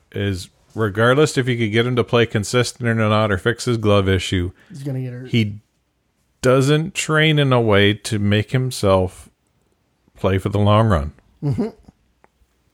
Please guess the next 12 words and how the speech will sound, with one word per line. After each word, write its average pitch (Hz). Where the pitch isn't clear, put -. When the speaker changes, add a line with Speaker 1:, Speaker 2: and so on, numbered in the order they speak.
Speaker 1:
So, 82
uh, 92
I -
was 127
kinda 175
disappointed. 135
I 110
actually 107
did 95
wanna 98
play 90
him. 127